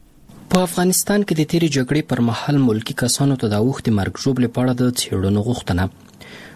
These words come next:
د بشري حقونو د څار نړیوال سازمان د نومبر میاشتې په شپاړسمه د یوې خبرپاڼې په خپرولو سره ویلي، چې په تیرو دوو لسیزو کې د افغانستان په جګړه کې ښکېلې خواوې مجبوره دي، چې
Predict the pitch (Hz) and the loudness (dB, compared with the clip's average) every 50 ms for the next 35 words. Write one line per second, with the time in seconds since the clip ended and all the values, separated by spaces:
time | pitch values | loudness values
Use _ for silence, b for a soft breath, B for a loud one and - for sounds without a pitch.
0 | B B 160 175 175 165 165 156 - 170 156 165 151 143 151 - 160 151 151 139 | B B 2 2 2 2 2 0 0 0 0 0 0 0 0 0 2 2 2 2
1 | 139 135 - 143 139 139 135 127 120 120 123 127 127 127 123 - - 120 110 - | 0 0 0 -2 0 0 2 2 2 2 2 2 2 2 0 0 0 -2 0 0
2 | - 120 120 123 117 113 107 107 110 117 127 127 123 113 110 110 117 123 127 - | 2 2 2 2 2 2 2 2 2 2 2 2 2 2 2 2 2 0 0 -4
3 | - - - 110 - - - - 95 95 101 107 - - 135 131 127 117 110 104 | -6 -4 -4 -4 -4 -4 -4 -4 -2 0 0 0 0 2 2 2 2 2 0 0
4 | 101 104 - - 104 98 101 98 101 - 127 131 131 123 123 - - - - 98 | 0 0 -2 -2 -4 -2 -2 -4 -2 0 0 0 0 0 -2 -4 -10 -6 -4 -4
5 | 92 92 101 120 135 135 - - - 98 92 92 95 104 123 147 151 - - 151 | -2 0 2 2 2 0 0 -2 -2 -2 -2 0 0 0 2 0 0 0 0 0
6 | 147 147 B B B B B B B B B B B - 175 170 170 175 170 160 | -2 -2 B B B B B B B B B B B -2 -2 -2 0 0 0 2
7 | 156 147 151 151 147 143 139 131 127 - - 139 135 123 135 123 113 110 - - | 2 2 2 2 2 2 2 2 0 0 0 -2 0 0 0 0 0 -2 -2 -2
8 | 107 110 110 - - - 131 131 127 - - 107 98 - 123 127 - 117 - - | 0 0 0 0 0 0 0 0 -2 -2 -4 -2 -2 0 -2 -2 -2 -4 -6 -6
9 | - - 139 139 131 123 107 - - - 123 123 123 127 123 107 95 92 - - | -4 -2 0 2 2 2 0 -2 -4 -2 0 2 2 2 2 0 -2 -4 -4 -2
10 | 147 147 151 147 147 135 - 143 | 0 0 2 2 0 0 0 0